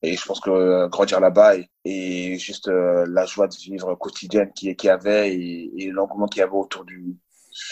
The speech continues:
autour du sport aussi était excellent. Et moi, j'ai adoré, euh, grandir là-bas et j'ai que des, que des bons souvenirs, euh, euh, par rapport à Abidjan. Et malheureusement, enfin, malheureusement, heureusement, je suis parti juste avant, juste avant la guerre qui a commencé. Euh, donc, euh,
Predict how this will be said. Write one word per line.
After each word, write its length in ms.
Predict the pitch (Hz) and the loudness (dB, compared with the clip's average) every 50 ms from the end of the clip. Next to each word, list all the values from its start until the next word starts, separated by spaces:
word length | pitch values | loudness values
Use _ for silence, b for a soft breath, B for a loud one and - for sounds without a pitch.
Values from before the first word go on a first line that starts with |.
| B B B B B _ _ | B B B B B _ _
autour 560 | - 98 95 92 92 95 92 92 - 104 101 | 0 0 2 2 0 -2 -4 -6 -6 -6 -6
du 80 | 101 98 | -6 -6
sport 220 | - - 113 101 | 0 4 4 4
aussi 280 | 98 95 - - 113 104 | 4 4 0 0 0 0
était 160 | 98 - 98 | 2 2 -2
excellent. 340 | 95 - - 101 101 104 107 | -4 -4 -4 0 2 2 2
Et 60 | 95 | 4
moi, 100 | 95 95 | 2 0
j'ai 100 | - - | 0 0
adoré, 360 | 87 90 95 90 98 98 95 | -2 -2 0 0 0 2 2
euh, 200 | 90 85 82 80 80 | 2 2 0 -4 -8
grandir 260 | 78 - 90 85 87 | -8 -8 -8 -4 -2
là-bas 280 | 90 90 85 92 95 90 | -2 2 4 6 6 6
et 40 | |
j'ai 140 | 85 - - | 4 -2 -8
que 120 | - - 95 | -14 -18 -18
des, 300 | 87 90 87 85 82 - | -18 -16 -16 -18 -14 -12
que 100 | - - | -12 -8
des 100 | 95 98 | -6 -6
bons 120 | 92 87 92 | -6 -6 -8
souvenirs, 400 | - - - 92 92 92 98 95 | -10 -10 -12 -14 -8 -4 -2 -2
euh, 1000 | 90 87 85 85 82 - _ - _ _ _ _ _ _ _ _ - - - | 0 0 0 -2 -4 -6 _ -20 _ _ _ _ _ _ _ _ -6 0 2
euh, 120 | 92 87 87 | 4 4 4
par 160 | - - 87 | 2 0 0
rapport 260 | 87 87 - 92 85 | 0 0 -2 0 0
à 40 | 87 | 0
Abidjan. 360 | 85 87 90 85 95 95 101 110 - - _ _ _ _ - | 0 0 -2 0 2 2 2 0 -2 -10 _ _ _ _ -12
Et 460 | 73 85 85 85 82 80 82 - _ B B B B B B B B _ _ | -10 -8 -8 -8 -10 -12 -14 -18 _ B B B B B B B B _ _
malheureusement, 320 | 92 90 90 87 90 87 | 2 2 4 2 0 2
enfin, 120 | - 101 95 | 2 2 4
malheureusement, 440 | 92 90 92 90 95 95 95 101 98 | 4 4 4 4 2 2 2 2 2
heureusement, 300 | 95 92 95 92 104 104 | 2 2 2 2 2 0
je 80 | 107 - | 0 0
suis 120 | - 98 | -4 0
parti 340 | - 98 95 - - - 107 | 2 2 2 2 -2 -6 -8
juste 220 | 92 101 104 - - | -8 -8 -2 2 2
avant, 320 | 95 90 95 95 95 92 - - _ _ _ _ _ _ _ _ _ _ _ - - - | 4 4 6 4 4 2 0 -8 _ _ _ _ _ _ _ _ _ _ _ -10 -6 -4
juste 180 | 101 101 101 - | -4 -4 2 2
avant 160 | 101 92 98 | 2 4 4
la 100 | - 92 | 2 2
guerre 260 | - 110 107 98 - | 4 4 4 4 2
qui 80 | - - | -4 -6
a 40 | 82 | -6
commencé. 460 | - 92 95 92 - 101 110 - - _ _ _ _ _ _ | -4 -4 -6 -6 -4 -6 -8 -8 -10 _ _ _ _ _ _
Euh, 460 | 85 73 60 57 50 50 50 50 50 62 | -6 -4 -4 -4 -6 -6 -6 -6 -6 -8
donc, 320 | - 90 90 85 - 95 | -10 -12 -14 -10 -4 0
euh, 420 | 90 87 85 85 85 82 82 85 | 2 2 2 4 2 2 2 0